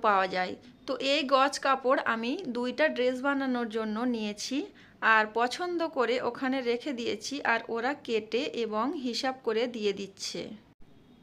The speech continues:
আপনারা সম্পূর্ণ ভিডিওটি দেখতে থাকুন, আমি কি কি কাপড় কিনেছি বাড়িতে গিয়ে আপনাদের সঙ্গে শেয়ার করব।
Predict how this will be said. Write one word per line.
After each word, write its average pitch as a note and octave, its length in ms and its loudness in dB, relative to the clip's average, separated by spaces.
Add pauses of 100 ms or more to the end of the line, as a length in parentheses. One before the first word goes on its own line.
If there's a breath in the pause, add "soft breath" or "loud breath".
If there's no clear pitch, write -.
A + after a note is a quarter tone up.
(160)
আপনারা F4+ 500 8
সম্পূর্ণ D#4 580 2
ভিডিওটি D4+ 520 0
দেখতে C#4 380 -2
থাকুন, D4 480 -2
আমি A#3+ 280 2
কি D4 280 -6
কি E4+ 120 -2
কাপড় D#4 500 4
কিনেছি C#4 480 -2
বাড়িতে A#3+ 500 2
গিয়ে A#3+ 260 -4
আপনাদের C4 600 0
সঙ্গে D4+ 300 0
শেয়ার C4+ 380 -2
করব। G#3+ 340 -4